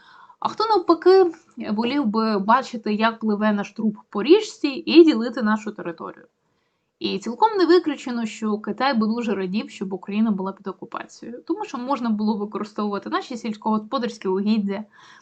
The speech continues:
використовувати нашу рабську працю тих людей, які були в неоколгоспах чи в неоконцтаборах. І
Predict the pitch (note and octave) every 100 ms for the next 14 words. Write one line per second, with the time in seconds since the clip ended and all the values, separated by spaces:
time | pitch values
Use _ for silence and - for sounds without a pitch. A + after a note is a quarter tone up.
0 | - _ - G#3+ C#4+ D4 - E4+ D4 A3
1 | A3+ C4 C4+ A#3+ G#3 - A3 A#3 C4 -
2 | A3+ - A3 C4+ A#3 - A3 B3 A3+ A3
3 | G3 B3+ A3+ G#3+ G#3+ G3+ A3+ A#3 G3+ G#3
4 | A3 G#3 G#3+ G3+ A3 A3+ A3+ G3+ G3 -
5 | G#3 F#3+ G3 G3 G3 G3 - G3+ F#3+ A#3
6 | D#4+ - _ _ _ _ _ _ _ _
7 | _ - C4 D#4 F#4+